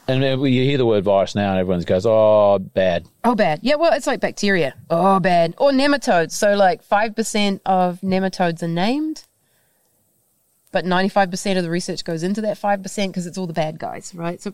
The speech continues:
Speaker 2: generally, if a nematode has a name, it's 'cause it's bad.
Speaker 1: 'Cause naughty, yeah.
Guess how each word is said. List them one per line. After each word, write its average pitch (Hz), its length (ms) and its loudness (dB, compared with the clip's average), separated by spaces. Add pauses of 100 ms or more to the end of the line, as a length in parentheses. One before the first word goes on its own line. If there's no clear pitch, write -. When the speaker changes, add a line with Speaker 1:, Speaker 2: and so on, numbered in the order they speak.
(140)
Speaker 2:
generally, 196 400 0
if 175 120 -4
a 175 140 0
nematode 170 500 -2
has 165 160 -6
a 156 40 -8
name, 151 260 -8
it's 170 120 -14
'cause 156 200 -16
it's 151 160 -20
bad. 139 560 -16
Speaker 1:
'Cause 85 160 -8
naughty, 87 280 -2
yeah. 85 240 -8